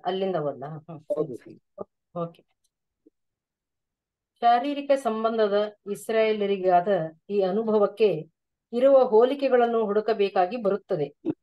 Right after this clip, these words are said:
Speaker 1: ಮತ್ತು ಹಾಗೆ ಮಾಡಿದಲ್ಲಿ ಇದಕ್ಕೆ ಸಮಾನ-, ಸಮಾನಾದವುಗಳ ನಿಜ ರೂಪದ ಇಸ್ರಾಯೇಲರಲ್ಲಿ, ಅಂದರೆ ಹೆಸರಿಗಾಗಿರುವ ಆತ್ಮಿಕ ಇಸ್ರಾಯೇಲರಲ್ಲಿ ಇರುವುದನ್ನು ಸುಲಭವಾಗಿ ಕಂಡುಕೊಳ್ಳಬಹುದು.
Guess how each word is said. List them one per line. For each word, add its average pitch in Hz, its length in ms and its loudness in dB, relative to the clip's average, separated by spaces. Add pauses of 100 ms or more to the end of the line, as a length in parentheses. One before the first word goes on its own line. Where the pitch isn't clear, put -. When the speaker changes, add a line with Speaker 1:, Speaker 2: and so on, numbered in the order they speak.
Speaker 1:
ಮತ್ತು 254 340 0
ಹಾಗೆ 240 380 2
ಮಾಡಿದಲ್ಲಿ 220 880 -2 (400)
ಇದಕ್ಕೆ 254 480 2
ಸಮಾನ-, 254 800 2 (100)
ಸಮಾನಾದವುಗಳ 226 840 2 (120)
ನಿಜ 185 300 -2
ರೂಪದ 202 640 0
ಇಸ್ರಾಯೇಲರಲ್ಲಿ, 202 1200 2 (560)
ಅಂದರೆ 220 720 2 (440)
ಹೆಸರಿಗಾಗಿರುವ 247 840 4 (540)
ಆತ್ಮಿಕ 254 520 -2
ಇಸ್ರಾಯೇಲರಲ್ಲಿ 214 1300 2 (720)
ಇರುವುದನ್ನು 247 600 4
ಸುಲಭವಾಗಿ 226 680 4
ಕಂಡುಕೊಳ್ಳಬಹುದು. 190 920 2